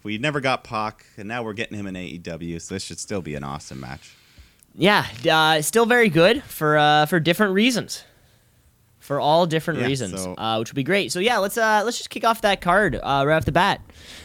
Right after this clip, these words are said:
Speaker 2: Um,
Speaker 1: Yeah, with the, uh, the buy-in, are they calling it the, still calling it the buy-in or the pre-show now? Or?
Speaker 2: I'm not sure what they're calling it,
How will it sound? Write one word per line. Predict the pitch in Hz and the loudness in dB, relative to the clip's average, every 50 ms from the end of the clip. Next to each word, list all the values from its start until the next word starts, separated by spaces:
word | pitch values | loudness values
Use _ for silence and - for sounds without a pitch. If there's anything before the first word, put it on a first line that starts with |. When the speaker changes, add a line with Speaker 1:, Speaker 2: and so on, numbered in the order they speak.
| - - - - | -20 -20 -6 0
Speaker 2:
Um, | - 123 123 123 120 123 120 120 120 120 120 | 2 2 4 4 4 2 2 0 0 -2 -2
Speaker 1:
Yeah, | 123 127 127 123 104 | -2 -2 0 0 0
with | 95 98 98 - - | 0 -2 -4 -8 -8
the, | - 113 107 101 104 | -6 -4 -2 -2 -2
uh, | 101 98 101 98 98 101 98 98 | 0 0 0 0 0 0 -2 -2
the | 95 95 101 104 | -4 -8 -12 -6
buy-in, | 101 113 117 127 143 151 156 170 175 185 185 | -2 0 2 4 4 4 4 2 2 2 2
are | 170 139 | 0 0
they | 117 110 | 0 -2
calling | 104 - 135 127 127 127 | -2 -2 -4 -4 -2 -4
it | 127 113 | -6 -6
the, | - 139 123 110 113 | -8 -8 -8 -8 -10
still | - - 135 131 | -8 -6 -6 -6
calling | - 151 139 139 | -4 -4 -4 -4
it | 123 | -6
the | 135 | -4
buy-in | 123 127 123 135 156 165 160 | -4 -4 -2 -2 -2 -2 -2
or | 139 110 | -2 -4
the | 95 87 | -6 -6
pre-show | - - 113 117 113 - 120 117 | -6 -6 -6 -6 -8 -12 -14 -12
now? | 117 117 117 120 123 123 | -12 -12 -12 -10 -8 -8
Or? | - 69 | -6 -2
Speaker 2:
I'm | - 147 190 | 0 0 2
not | 214 226 | 2 2
sure | - - 220 | 2 2 2
what | 214 202 | 2 2
they're | 196 180 | 0 2
calling | - 190 190 208 214 190 185 | 4 4 6 6 6 4 4
it, | - | 2